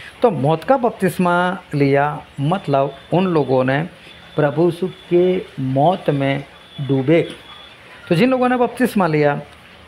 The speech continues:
बपतिस्मा का मतलब डूबना, और मौत का बपतिस्मा मतलब प्रभु यीशु की मौत में डूबना। और प्रभु यीशु की मौत लहू से, लहू के कारण हुई, लहू में प्राण है। तो जिन लोगों ने बपतिस्मा लिया वो लोग सही में पानी में नहीं डूबे।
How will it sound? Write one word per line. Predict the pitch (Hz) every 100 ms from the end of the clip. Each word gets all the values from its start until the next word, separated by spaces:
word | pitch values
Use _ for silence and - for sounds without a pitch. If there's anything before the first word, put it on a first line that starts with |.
| -
बपतिस्मा | 131 - 151 160
का | 156 160
मतलब | 156 160 170
डूबना, | 208 202 190 190 - - - -
और | 156
मौत | 156 240
का | 240
बपतिस्मा | 226 220 226 214 226
मतलब | 214 156 156
प्रभु | 156 151
यीशु | 156 175
की | 165
मौत | 160 180 190
में | 196
डूबना। | 185 185 190 - - - - -
और | 226
प्रभु | 226 254
यीशु | 240 247
की | 233
मौत | 214 214 220 - 214 214 214 - - - - 151
लहू | 160 170
से, | 190 214 208 208
लहू | 165 151
के | 165 196
कारण | 196 202
हुई, | 196 202
लहू | 202 139 139
में | 175
प्राण | 185 196 202
है। | 208 - - - - -
तो | 214 226
जिन | 160 202
लोगों | 202 196
ने | 202
बपतिस्मा | 170 - 233 - 156
लिया | 131 131 127 127 139 - - - - - 151
वो | 160
लोग | 165
सही | - 147 147
में | 160 -
पानी | 131 139
में | 151 175
नहीं | 190
डूबे। | 151 127 135 127